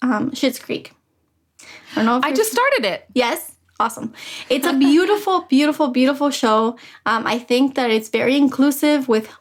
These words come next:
Speaker 1: all types of people. Um,
Speaker 2: Yeah.
Speaker 1: and we're, you know, we are Christian, and there's, like, really bad ideologies with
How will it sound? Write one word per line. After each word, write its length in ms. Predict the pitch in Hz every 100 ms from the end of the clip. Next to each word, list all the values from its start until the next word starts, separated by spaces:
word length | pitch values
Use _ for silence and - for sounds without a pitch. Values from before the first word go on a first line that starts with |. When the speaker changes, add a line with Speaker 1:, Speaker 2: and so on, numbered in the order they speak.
| _
Speaker 1:
all 300 | - 226 254
types 320 | 262 262 247 233
of 120 | 220
people. 520 | 233 226 285 339 359 - - -
Um, 360 | 220 220 214 -
Speaker 2:
Yeah. 160 | 175
Speaker 1:
and 500 | 190 247 240 240 233 - _ _ _ _
we're, 220 | 240 247 -
you 140 | 254
know, 140 | 220 220
we 260 | 214 233
are 120 | 233 233
Christian, 560 | 269 254 - 277 277
and 300 | 262 214 214 - _ -
there's, 320 | 233 233 233
like, 180 | 214 208
really 340 | 233 233 254 262
bad 800 | - 233 220 214 220 220 247 247 _ _ _ -
ideologies 840 | 233 233 233 208 220 226 254 247 254 - _ -
with 500 | 214 233 208 208 -